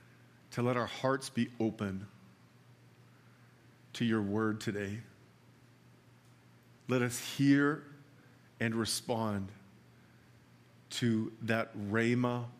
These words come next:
word, that specific word, that specific voice. That it doesn't matter where we're at with you, that you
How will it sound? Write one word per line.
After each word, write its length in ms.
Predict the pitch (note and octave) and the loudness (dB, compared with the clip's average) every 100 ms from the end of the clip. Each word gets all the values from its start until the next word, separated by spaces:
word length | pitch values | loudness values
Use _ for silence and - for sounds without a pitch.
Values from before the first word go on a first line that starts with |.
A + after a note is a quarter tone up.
| G#2+ | -4
word, 420 | A2 A2+ G#2 G2 | 0 2 0 0
that 180 | A2 - | -2 -2
specific 960 | - - A2 - - C3+ B2+ B2+ B2 - - - - - | -4 -4 -2 -2 0 0 2 -2 -4 -16 -20 -20 -14 -6
word, 480 | G#2+ A#2+ A2+ G#2 G2+ | 0 2 2 0 -2
that 200 | A2 - | -2 -4
specific 800 | - A2+ - - C3+ B2 C3 | -4 -4 -4 0 0 2 -2
voice. 800 | A#2 G2+ A#2 A#2 A2 - - - - - - - - - - - - - - - - - - - - - - - - | -2 -2 2 2 0 -4 -8 -10 -16 -20 -20 -20 -20 -20 -20 -20 -20 -20 -20 -20 -20 -20 -20 -20 -20 -20 -20 -20 -4
That 120 | A#2+ A#2 | 0 2
it 80 | |
doesn't 260 | A#2+ C3+ E3 | 2 2 2
matter 360 | C3 C3 B2 A#2+ | 2 2 0 -2
where 480 | B2 A2 C3 D3 | -2 4 6 6
we're 180 | D3+ D#3+ | 4 2
at 320 | C3+ C#3 C#3 | 2 0 0
with 220 | C#3 B2 A#2+ | -2 0 2
you, 180 | G#2 F2+ - - - - - - - - - - - - - - - - - - - - - - - - - - - - - - - - - - - - - - - - | 2 0 -8 -10 -20 -20 -20 -20 -20 -20 -20 -20 -20 -20 -20 -20 -20 -20 -20 -20 -20 -20 -20 -20 -20 -20 -20 -20 -20 -20 -20 -20 -20 -20 -20 -20 -20 -20 -20 -20 -20 -6
that 140 | A2+ G#2 | -4 -2
you 500 | G#2 C3+ C#3+ C#3 | 2 4 4 2